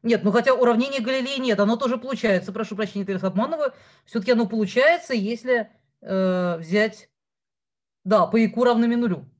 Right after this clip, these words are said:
то получается уравнение Галилея. Ну, а правую часть мы потом будем менять, то есть пока мы разбираемся с дородным случаем. Да, ну вот, теперь я вроде все правильно написала. Давайте я тут как бы припишу, откуда это берется. А,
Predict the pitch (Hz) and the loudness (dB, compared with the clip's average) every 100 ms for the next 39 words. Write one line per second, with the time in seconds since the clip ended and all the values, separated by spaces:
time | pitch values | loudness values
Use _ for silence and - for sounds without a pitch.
0 | _ 165 - 165 151 185 190 190 165 _ | _ -18 -14 -16 -8 -8 -6 -10 -12 _
1 | - _ _ _ 175 180 180 190 185 190 | -20 _ _ _ -4 -2 2 2 2 2
2 | 202 359 269 220 240 240 254 247 233 240 | 2 2 2 4 2 4 2 2 2 0
3 | 233 220 226 190 170 160 156 143 143 - | 2 -2 0 0 -2 -10 -10 -14 -14 -14
4 | 151 175 165 151 160 151 165 156 143 147 | -8 -6 -8 -12 -14 -12 -12 -12 -18 -20
5 | _ _ - 170 156 147 151 - - _ | _ _ -10 -10 -10 -16 -18 -20 -20 _
6 | _ _ _ _ _ _ _ _ _ _ | _ _ _ _ _ _ _ _ _ _
7 | _ _ _ _ _ _ _ _ _ _ | _ _ _ _ _ _ _ _ _ _
8 | - 190 170 214 196 - 240 247 220 220 | -4 -2 0 0 -2 0 -2 0 0 -2
9 | 208 214 185 175 147 147 - 214 220 165 | -4 -6 -2 -4 -4 -14 -8 -6 -6 -10
10 | - - _ _ - 160 160 165 160 147 | -20 -20 _ _ -10 -8 -8 -10 -12 -18
11 | _ _ _ _ _ 156 143 170 175 - | _ _ _ _ _ -18 -14 -12 -12 -8
12 | 175 170 170 160 156 196 311 - 196 175 | -8 -6 -10 -10 -6 -4 -4 -4 -8 -8
13 | _ _ _ _ _ _ _ - 151 143 | _ _ _ _ _ _ _ -20 -14 -12
14 | 139 139 139 | -12 -14 -16